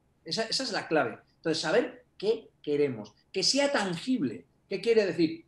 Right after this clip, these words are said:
Que lo pueda tocar, que, que realmente, porque si yo quiero la paz en el mundo, está muy bien. Si yo quiero, eh, ser feliz, está muy bien.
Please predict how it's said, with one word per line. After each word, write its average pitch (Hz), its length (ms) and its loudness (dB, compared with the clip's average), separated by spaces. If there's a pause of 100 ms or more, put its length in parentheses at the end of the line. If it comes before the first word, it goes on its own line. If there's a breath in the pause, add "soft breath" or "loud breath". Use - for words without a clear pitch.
Que 139 100 -4
lo 123 120 -2
pueda 220 180 2
tocar, 190 680 0
que, 139 200 -6
que 156 120 0
realmente, 196 440 0
porque 156 240 -2
si 156 160 -2
yo 208 180 0
quiero 226 220 2
la 143 140 2
paz 196 180 -4
en 226 80 0
el 220 80 2
mundo, 208 380 -2 (140)
está - 240 -6
muy 190 200 0
bien. 185 400 2 (160)
Si - 240 -4
yo 190 180 0
quiero, 214 720 6
eh, 143 760 0 (180)
ser 208 260 0
feliz, 226 520 -4
está - 220 -6
muy 214 240 -2
bien. 185 400 0